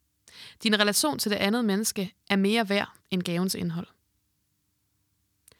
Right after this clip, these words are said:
Og fire. Tag taknemmelighedspsykologernes råd på dig og se, om du kan øve dig i at føle taknemmelighed over for de små ting, du måtte opleve aftenen igennem,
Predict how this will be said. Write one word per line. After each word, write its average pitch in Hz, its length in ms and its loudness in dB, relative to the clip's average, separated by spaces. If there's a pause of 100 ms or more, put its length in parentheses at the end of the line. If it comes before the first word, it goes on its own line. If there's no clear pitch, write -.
(460)
Og 254 160 2
fire. 196 360 0 (1160)
Tag 240 220 0
taknemmelighedspsykologernes 214 1300 0
råd 226 280 -2 (260)
på 220 140 0
dig 240 120 0 (200)
og 196 120 -2
se, - 340 0 (300)
om 226 100 2
du 208 80 2
kan 220 180 0
øve 240 200 2
dig 269 120 0
i 214 120 2
at 196 80 0
føle 185 240 0
taknemmelighed 202 680 -2
over 202 180 -2
for 175 140 -6
de 175 80 -8
små 240 320 -2
ting, - 200 -4 (360)
du 220 60 2
måtte 214 200 2
opleve 208 400 2
aftenen 190 340 -2
igennem, 180 360 -6